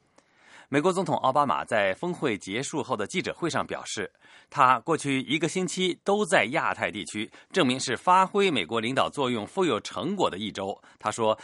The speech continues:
取得的成果将意味着更多的美国人有工作，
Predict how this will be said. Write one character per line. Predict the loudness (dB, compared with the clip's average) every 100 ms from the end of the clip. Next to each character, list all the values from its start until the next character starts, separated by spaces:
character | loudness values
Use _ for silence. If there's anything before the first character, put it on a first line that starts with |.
| -14
取 | -8 -2 0
得 | 2 4
的 | 2
成 | 2 -4 -4 -4
果 | -4 -2 -4 2
将 | 4 4 0
意 | -4 0
味 | 2
着 | 2
更 | 2 0 0 0
多 | 2
的 | 2
美 | 0 -2
国 | -2
人 | 0 0
有 | -2 -4
工 | -4 -4 0
作， | 0 0